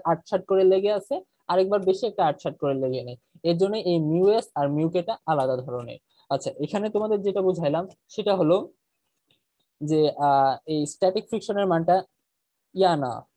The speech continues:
কি বলবো, কোন একটা নির্দিষ্ট মান না, এটা ইয়া বাড়তেছে, ধীরে ধীরে বাড়তেছে, তাই না? এখন বাড়তে বাড়তে এমন হলো যে এখানে আমি বিশ নিউটন বল প্রয়োগ করলাম, কিন্তু এখানে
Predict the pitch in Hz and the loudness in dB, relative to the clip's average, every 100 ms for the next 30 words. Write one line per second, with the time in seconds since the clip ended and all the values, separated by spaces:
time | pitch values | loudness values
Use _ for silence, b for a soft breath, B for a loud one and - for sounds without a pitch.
0 | _ 156 160 165 208 453 392 _ _ _ | _ -2 0 0 -2 -6 -10 _ _ _
1 | _ _ _ _ _ _ _ _ _ 170 | _ _ _ _ _ _ _ _ _ 2
2 | 185 202 190 185 196 196 165 143 123 123 | 2 0 -2 -2 -2 -2 -2 -2 -6 -10
3 | 120 _ _ - 160 175 185 - 147 123 | -14 _ _ -8 0 2 2 0 0 0
4 | 123 - 160 196 202 185 170 131 170 180 | -2 -10 -2 0 0 -2 -4 -2 0 2
5 | 196 196 170 165 - - - - _ _ | 2 2 0 -2 -8 -14 -20 -20 _ _
6 | 175 131 - _ _ 165 202 185 185 196 | -4 -4 -10 _ _ -6 0 0 0 0
7 | 208 208 160 185 202 208 196 196 - 165 | 0 0 0 0 0 0 0 0 0 -2
8 | 196 185 208 185 170 185 196 190 208 202 | -2 -2 -2 0 0 0 -4 -2 0 2
9 | 190 202 208 208 226 262 370 _ _ 202 | 2 2 2 2 4 2 0 _ _ -4
10 | 190 214 180 196 190 208 | -2 0 0 0 -4 -6